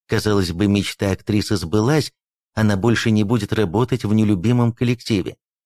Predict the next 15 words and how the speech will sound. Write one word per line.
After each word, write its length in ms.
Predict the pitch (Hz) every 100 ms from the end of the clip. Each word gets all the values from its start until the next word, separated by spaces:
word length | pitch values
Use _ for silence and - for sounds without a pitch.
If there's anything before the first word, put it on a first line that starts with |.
| _ _ _
Но 200 | 107 107
тут 320 | - 101 98
же 180 | 90 135
вставал 600 | 123 - 92 80 82 87
вопрос, 480 | 110 120 165 139 - _ _ _ _ _
куда 240 | - 113 107
ей 220 | 95 101
теперь 340 | - 117 117 -
податься, 600 | 127 113 131 - - - _ _ _ -
если 320 | 107 87 107
режиссер 680 | 98 95 92 - 85 113 117
пригрозил 640 | 98 87 92 82 110 120
везде 500 | 98 90 - 78 95
перекрыть 640 | - 117 113 82 78 -
кислород. 520 | 107 - 113 143 110